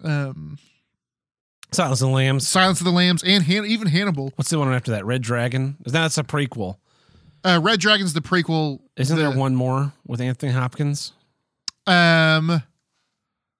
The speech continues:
Speaker 1: no, it was just Red Dra-, it was, yeah, yeah, Silence of the Lambs, Hannibal, Red Dragon.
Speaker 2: Mm.
Speaker 1: There's, um,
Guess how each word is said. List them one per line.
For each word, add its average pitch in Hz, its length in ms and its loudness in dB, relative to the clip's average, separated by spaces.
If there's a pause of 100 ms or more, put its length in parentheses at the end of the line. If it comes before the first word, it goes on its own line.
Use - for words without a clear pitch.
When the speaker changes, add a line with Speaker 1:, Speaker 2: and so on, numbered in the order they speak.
(420)
Speaker 1:
no, 226 160 2
it 233 60 2
was 233 100 0
just 202 140 -2
Red 196 140 0
Dra-, 180 140 -2
it 185 60 -2
was, 160 300 -2 (400)
yeah, 170 200 -2 (520)
yeah, 180 220 -4
Silence 180 280 -2
of 170 60 -10
the 175 60 -6
Lambs, 165 200 -2
Hannibal, 156 240 -2
Red 147 160 -2
Dragon. 139 340 -10 (200)
Speaker 2:
Mm. 113 200 -4 (200)
Speaker 1:
There's, 185 260 0
um, 147 640 0